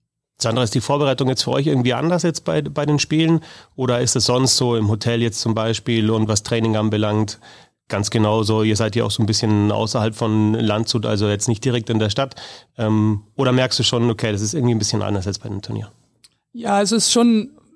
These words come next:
Speaker 2: schon anders tatsächlich. Wir haben kurz mal gesagt, es fühlt sich schon teilweise fast so an, als wären wir bei der W M, einfach durch diese vielen Interviews und so.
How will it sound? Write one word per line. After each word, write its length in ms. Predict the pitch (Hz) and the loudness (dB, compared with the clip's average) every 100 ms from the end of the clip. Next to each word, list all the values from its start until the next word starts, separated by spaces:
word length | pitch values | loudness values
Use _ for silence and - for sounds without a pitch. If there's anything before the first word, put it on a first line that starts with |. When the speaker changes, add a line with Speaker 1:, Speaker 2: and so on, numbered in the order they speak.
| - | -8
Speaker 2:
schon 240 | - 269 | 0 2
anders 300 | 262 202 214 208 | 2 0 0 0
tatsächlich. 400 | 208 208 208 185 | 0 0 0 0
Wir 60 | |
haben 240 | 202 208 - | 0 -2 -2
kurz 220 | 233 214 | -2 0
mal 100 | 185 | 0
gesagt, 280 | 180 196 190 | 0 0 -2
es 40 | |
fühlt 180 | - 208 | 0 -2
sich 120 | - | 0
schon 260 | - 170 165 - _ - | -2 -4 -4 -12 _ -6
teilweise 380 | 180 180 180 185 | -2 0 0 0
fast 220 | 180 185 | 0 0
so 60 | |
an, 220 | 151 165 - | 0 0 -2
als 200 | 175 - | -4 0
wären 160 | 180 175 | 0 0
wir 80 | |
bei 80 | 165 | 0
der 160 | 165 160 | 0 0
W 80 | 170 | 0
M, 360 | 165 202 208 - | 2 0 -2 -4
einfach 320 | 185 175 165 | -4 -2 -2
durch 300 | - 196 - | 0 0 0
diese 400 | 196 175 180 175 | -6 -4 -4 -6
vielen 300 | 170 196 175 | -2 0 0
Interviews 440 | 185 214 196 202 | 2 2 2 2
und 140 | 202 190 | 2 2
so. 220 | 190 196 | 2 2